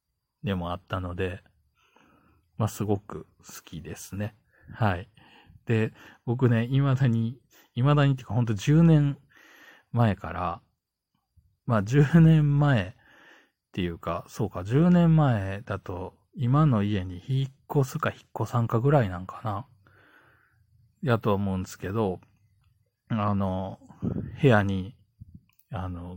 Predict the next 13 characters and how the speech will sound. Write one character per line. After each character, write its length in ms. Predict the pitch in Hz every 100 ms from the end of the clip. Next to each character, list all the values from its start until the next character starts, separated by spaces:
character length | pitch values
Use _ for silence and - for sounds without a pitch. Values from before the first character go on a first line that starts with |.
| 139
ゴ 180 | 131 131
ー 20 | 120
カ 160 | 113
イ 120 | 95
ジ 100 | 90
ャ 100 | 87
ー 20 | 92
の 160 | 95 _ - - - - -
海 240 | 123 117
賊 200 | 113 107 _
旗 160 | - 170
の、 140 | 170 - _ _ _ _ _ _ _ _ _ _ _ _ _ _ - _ _ _ 101
ね、 220 | 90